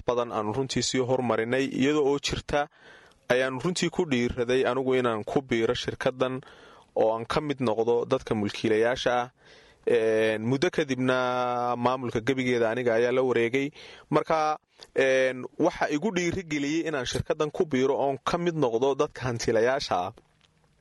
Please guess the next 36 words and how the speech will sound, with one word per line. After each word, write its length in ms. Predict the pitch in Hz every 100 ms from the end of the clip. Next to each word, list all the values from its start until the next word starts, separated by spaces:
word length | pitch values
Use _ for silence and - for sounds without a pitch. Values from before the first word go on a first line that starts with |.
| _ _ _ -
Businesska 520 | 151 175 170 165 143
noocan 440 | 147 143 123 135 123
ah 120 | 127
oo 160 | - 127
runtii 320 | 147 - 139
ku 200 | - 165
yaraa 340 | 131 120 120 117
wakhtigaasi 580 | 127 - 110 107 -
magaalada. 580 | 127 113 107 120 135 135 - - - - -
Een, 280 | 139 127 127
businesskan 500 | 170 180 165 - 156
oon 120 | 156
u 100 | 151
arkayay 360 | 147 151 139 139
mid 160 | 143 139
mustaqbal 560 | 123 - 139 - 123 131
leh 140 | 151 - - - - -
oo 320 | 131 135 131
laga 240 | 131 143 165
midho 300 | 147 131 123
dhalin 260 | 123 135 151
karo, 320 | - 135 143 143 - - -
oo 120 | 131
dad 160 | 131 156
badan 180 | 151 151
shaqo 280 | - - 143
looga 260 | 131 127 131
abuuri 280 | 131 143 139
karo, 280 | - 135 139 - - - _
oo 500 | 131 131 135 135 131
runtii 380 | 139 175 - 165
dhaqaale 340 | 143 - 135 151
badan 200 | 143 139
laga 160 | 135
samayn 320 | 139 131 131 135
karo 200 | 135